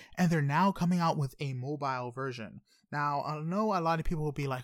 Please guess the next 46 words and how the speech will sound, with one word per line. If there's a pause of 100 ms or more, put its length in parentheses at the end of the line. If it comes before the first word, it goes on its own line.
"Oh
my
God,
they're
making
a
mobile
game.
It's
gonna
be
terrible." (280)
But
honestly,
this
may
be
like
Call
of
Duty, (220)
where
this
is (180)
an
extension
you're
able
to
play
with
console
players, (320)
which
would
be
great
because
Death
by
Daylight
is
such
a
fun
game.